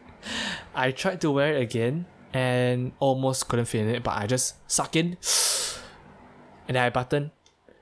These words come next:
and then I exhale. I don't know. I mean, if I can fit in it, I can fit in it, right? But I, okay, back to the point. I exercised. Uh, I did the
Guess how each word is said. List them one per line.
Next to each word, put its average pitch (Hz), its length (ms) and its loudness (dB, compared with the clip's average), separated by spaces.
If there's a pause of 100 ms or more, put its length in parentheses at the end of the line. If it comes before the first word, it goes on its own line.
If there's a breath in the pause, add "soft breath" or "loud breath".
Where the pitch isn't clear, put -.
(140)
and 131 80 -2
then 117 140 0
I 104 60 -6
exhale. 98 380 -2 (540 loud breath)
I 110 120 -14
don't 101 80 -10
know. 98 180 -12 (100)
I 139 60 -2
mean, 131 140 -2
if 165 180 2
I 147 60 4
can 156 160 0
fit 180 180 0
in 120 140 2
it, 117 40 0
I 104 80 -2
can 110 140 0
fit 117 200 -2
in 98 180 -2
it, 110 100 -10
right? 110 200 -2 (540)
But - 320 -6 (140)
I, 190 320 2
okay, - 320 0 (280)
back - 180 -2
to - 80 -2
the 156 60 2
point. 135 320 2
I 147 140 2
exercised. 147 640 0 (480 loud breath)
Uh, 107 200 0
I 113 120 0
did 135 260 -2
the 104 480 0